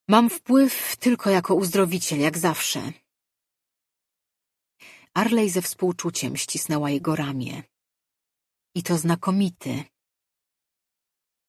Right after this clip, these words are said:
Kiedy odeszła, Lejard westchnął ciężko. Nie chciał więcej przyglądać się bitwie. Nie, jeśli oznaczało to, że zobaczy śmierć Aurai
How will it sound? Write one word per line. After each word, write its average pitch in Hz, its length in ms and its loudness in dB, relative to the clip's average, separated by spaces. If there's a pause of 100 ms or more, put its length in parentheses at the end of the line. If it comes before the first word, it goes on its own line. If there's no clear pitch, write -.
(800)
Kiedy 185 240 2
odeszła, 220 480 0
Lejard 190 420 -2
westchnął 156 520 -4
ciężko. - 840 -8 (520)
Nie 165 140 0
chciał - 280 -6
więcej 131 360 -4
przyglądać 147 600 -4
się - 140 -6
bitwie. - 540 -8 (460)
Nie, 160 300 0
jeśli 180 340 -2
oznaczało 160 640 -2
to, 180 300 -8
że 180 140 -2
zobaczy 160 440 -4
śmierć - 440 -2
Aurai 147 600 -2